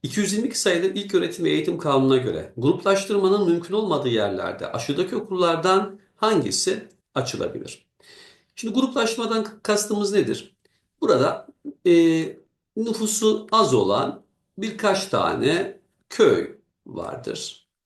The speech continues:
E, nüfus az olduğu için bunları alırız. Uygun, e, bulunan köyde ilköğretim bölge okulları kurabiliriz, pansiyonlar kurabiliriz. Ama bir de vardır ki, e, gruplaştırmak mümkün değildir.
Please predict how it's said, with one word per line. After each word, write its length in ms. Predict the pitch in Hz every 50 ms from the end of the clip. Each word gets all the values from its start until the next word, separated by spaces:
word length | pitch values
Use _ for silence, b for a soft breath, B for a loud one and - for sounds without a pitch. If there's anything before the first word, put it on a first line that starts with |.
| _ _ _ _ _ _ _ _ _ _ -
E, 200 | 135 135 147 196
nüfus 280 | 196 196 247 226 -
az 160 | 226 214 202
olduğu 280 | 220 214 220 214 - 247
için 580 | 240 254 202 - - - - 151 - - - -
bunları 720 | 143 147 175 254 247 220 202 202 190 202 208 208 202 - - _ _ _ _ _ _ _ _ _ _ _ _ _ _ _ _ _ - -
alırız. 640 | 220 220 180 123 110 117 - - - - - _ _ _ _ _ _ -
Uygun, 600 | 214 214 208 - 233 240 220 214 - - - - -
e, 180 | 139 131 131 143
bulunan 400 | 151 139 135 131 117 120 - -
köyde 640 | - - 196 135 - - - 151 - - - - _ _ -
ilköğretim 600 | 226 220 - 131 113 101 101 - - 208 190 147
bölge 260 | 151 151 147 143 147
okulları 440 | 131 123 123 - 107 107 113 - -
kurabiliriz, 680 | - - 139 123 - 120 - - - - - - -
pansiyonlar 640 | - 180 151 117 - - 104 98 - - 202 - -
kurabiliriz. 520 | 127 107 - 98 - - - - - -
Ama 160 | 151 160 160 196
bir 80 | 196
de 120 | 269 240 233
vardır 340 | 233 247 214 285 277 254
ki, 360 | - - - - - - - B B B B B B B B B -
e, 120 | 147 147 139
gruplaştırmak 800 | 127 156 202 247 240 - 220 220 214 - 240 226 - 226 -
mümkün 400 | 202 196 196 196 - 202 190 185
değildir. 680 | 190 180 175 147 113 - - - - - - _ _